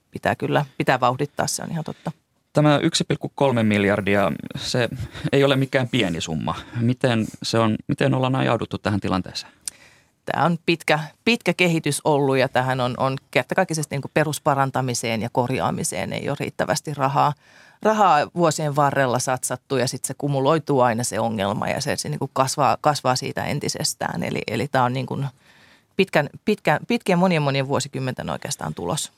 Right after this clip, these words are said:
Speaker 2: No miten helposti tämä on sitten kurottavissa kiinni?
Speaker 1: No kuten itse äsken sanoit, niin summa on huimaava ja tiedetään tietysti, että meidän, mikä, mikä valtion talouden ja resurssitilanne muutenkin on,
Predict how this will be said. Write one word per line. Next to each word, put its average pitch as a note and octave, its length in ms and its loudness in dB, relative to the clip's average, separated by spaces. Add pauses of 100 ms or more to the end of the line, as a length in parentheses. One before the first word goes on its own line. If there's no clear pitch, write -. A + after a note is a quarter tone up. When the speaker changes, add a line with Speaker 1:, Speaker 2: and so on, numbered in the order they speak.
Speaker 2:
No A2 100 2
miten A#2 380 2
helposti G#2+ 400 0
tämä G#2+ 180 2
on G#2+ 60 0
sitten G#2+ 280 -2 (120)
kurottavissa G#2+ 500 0
kiinni? G#2 280 0 (640)
Speaker 1:
No E3 60 -6
kuten D3+ 240 -2
itse D3 240 -4
äsken C#3+ 260 -4
sanoit, C#3 340 -2
niin B2+ 300 -4
summa C#3+ 400 0
on C3 260 0 (240)
huimaava D#3 480 4 (380)
ja D3 120 -4
tiedetään C3+ 440 0
tietysti, B2+ 320 -4
että C#3 400 -2
meidän, D3 400 -2
mikä, D#3+ 320 0 (140)
mikä F#3 260 2
valtion F3+ 280 2
talouden E3 400 0
ja D#3+ 80 0
resurssitilanne D3+ 720 -2
muutenkin C#3 580 -4
on, B2+ 320 0